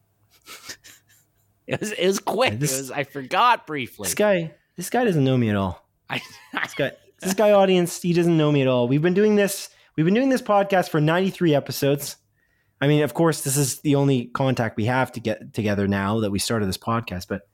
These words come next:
Speaker 1: Ever.
Speaker 2: No, no, we, we definitely talked outside the podcast before the podcast existed.
Speaker 1: No, we never have, never will.
Speaker 2: That doesn't include the past.
Speaker 1: Yeah, it does, Simon. We don't talk
Speaker 2: Never
Speaker 1: outside
Speaker 2: have,
Speaker 1: this
Speaker 2: never will is talking into the future.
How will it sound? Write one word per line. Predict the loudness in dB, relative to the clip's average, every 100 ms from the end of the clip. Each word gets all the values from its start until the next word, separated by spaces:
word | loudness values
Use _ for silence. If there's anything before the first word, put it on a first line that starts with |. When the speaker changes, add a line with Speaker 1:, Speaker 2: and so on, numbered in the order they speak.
| -10
Speaker 1:
Ever. | -6 -6 -6 -14 _ -6
Speaker 2:
No, | 0 2
no, | 2
we, | 0 -2 _ _
we | -4
definitely | -2 -2 -2
talked | -2 -2 -2
outside | -2 -2
the | -2
podcast | -4 -4 -4 -6 -6
before | -6 -2
the | -2
podcast | -2 -4 -2 -4 -4
existed. | -4 -4 -4 -12 -16 _
Speaker 1:
No, | -4 -2 -2
we | -2 -4
never | -2 -2
have, | -2 -4
never | -4 0
will. | 0 -2 -8 _
Speaker 2:
That | -4 -2
doesn't | 0 2 0 -2 _ _ _ _ _ _ -4
include | -2 0 2 2 0 -6
the | -6
past. | -4 -2 -4 -6 -16 -20 _ _ -18
Speaker 1:
Yeah, | -16
it | -8
does, | -4 -2 -2
Simon. | -4 -4 -8 -10 -12 -20 _ _ _ _
We | -2
don't | 0 0
talk | 0
Speaker 2:
Never | 2 2
Speaker 1:
outside | 0
Speaker 2:
have, | 2 2 2
Speaker 1:
this | 2
Speaker 2:
never | 4 4 2 2
will | 2 2 4
is | 0 -4
talking | -6 -6 -2 0
into | 0 2
the | 0
future. | 0 -2 -2 -6 -8